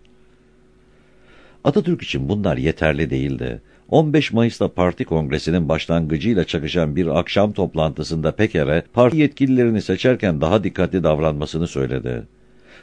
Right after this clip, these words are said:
Trakya'dan gelen bir adam ülkenin herhangi bir köşesinde elini kolunu sallayarak dolaşmamalıydı. Başkalarının önünde azarlanan Peker öfkeye kapıldı ve hiç beklenmedik bir biçimde toplantıyı terk etti. Atatürk onu derhal görevinden aldı.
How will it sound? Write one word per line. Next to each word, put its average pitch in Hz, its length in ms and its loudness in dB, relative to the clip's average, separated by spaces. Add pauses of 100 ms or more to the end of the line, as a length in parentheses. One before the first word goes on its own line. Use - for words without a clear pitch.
(100)
Trakya'dan 151 520 4
gelen 104 320 2
bir 87 160 2
adam 80 280 -2
ülkenin 107 380 0
herhangi 110 440 2
bir 104 120 4
köşesinde 92 600 0
elini 78 260 0
kolunu 87 300 0
sallayarak 80 580 0
dolaşmamalıydı. 69 1000 -2 (360)
Başkalarının 123 640 2
önünde 120 300 2
azarlanan 87 640 2
Peker 104 320 0
öfkeye 92 420 0
kapıldı 67 560 -2 (260)
ve 90 140 2
hiç 87 220 0
beklenmedik 98 640 2
bir 82 180 2
biçimde 87 340 0
toplantıyı 85 580 0
terk 76 320 -2
etti. 67 460 -4 (500)
Atatürk 147 380 2
onu 147 240 2
derhal 120 320 6
görevinden 78 580 2
aldı. 65 500 -2